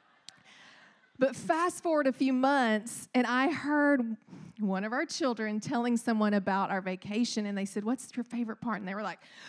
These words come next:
"We rode bikes across the Golden Gate Bridge." I was like, "Okay, Jesus can redeem every season." <laughs> So that's why I wanted to share that story. Some of you may feel like,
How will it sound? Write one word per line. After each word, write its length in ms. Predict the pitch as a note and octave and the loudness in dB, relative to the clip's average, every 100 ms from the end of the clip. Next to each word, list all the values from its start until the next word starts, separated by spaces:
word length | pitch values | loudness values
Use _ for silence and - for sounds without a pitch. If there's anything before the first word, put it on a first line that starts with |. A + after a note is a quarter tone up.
| - - | -6 0
"We 120 | A4 | 2
rode 360 | A4+ A4 D#4 | 4 0 2
bikes 560 | G#4+ G#4 G#4+ G#4 D4+ - | 0 2 2 0 -4 -2
across 480 | E4+ - G#4+ C#5+ - | -2 2 4 4 2
the 140 | B4+ | -2
Golden 460 | C#4 F4+ A#4 C5+ G4+ | 2 4 6 4 2
Gate 320 | - C#5 F#4+ | 2 2 0
Bridge." 680 | A#4+ E4+ C5+ A#4+ D#4+ - - | 0 2 2 2 2 -2 -8
I 720 | - - - - - - D5 | -14 -18 -20 -20 -20 -10 -8
was 100 | - | -2
like, 180 | E4+ C#4 - - _ _ _ - | -2 -2 -8 -20 _ _ _ -10
"Okay, 400 | G3+ A3 G3 F3+ | -8 -6 -6 -6
Jesus 520 | F#3 A3+ C#4+ F4+ G#4 | -4 0 2 2 -2
can 200 | - F4+ | 0 0
redeem 1000 | C#4+ C#4+ A3 C4 F#4+ G#4+ G#4 F4+ D4+ D4+ D#4+ - - - | 2 0 0 0 2 2 2 2 2 2 0 -2 -8 0
every 640 | F4 G4 F#4+ G4+ G#4 G4+ | 4 6 4 2 4 4
season." 1300 | - - - G#4+ G#4+ G4 E4 D#4 C4+ G#3+ D4+ D4 C4+ A#3 | 2 -2 0 4 4 4 4 4 4 2 0 0 -4 -6
<laughs> 60 | - - D#4 - - - - G#4+ - - D#5+ D#5+ D5+ E5 C5+ G#4+ | -8 -12 -12 -14 -20 -20 -20 -20 -16 -12 -8 -4 -4 -4 -6 -4
So 140 | A#4 | 0
that's 320 | E4 F#4+ C#5+ | 4 4 4
why 180 | A4 G4+ | 2 4
I 20 | F#4+ | 4
wanted 200 | F#4+ F#4 | 2 0
to 100 | G#4 | -4
share 340 | - D#4+ D#4 | -2 2 2
that 240 | D#4+ D4+ - | 2 0 -4
story. 340 | - C#4+ B3 | -2 0 0
Some 340 | - - G4 G#4+ | -2 -2 0 0
of 140 | F#4 | -2
you 200 | E4 E4 | -2 0
may 320 | D4 D4+ D#4+ | 0 0 -2
feel 400 | - D#4 D4+ C#4+ | -2 -2 0 2
like, 600 | C4+ B3 G#3+ A3 A3 - | 0 0 0 -2 -4 -12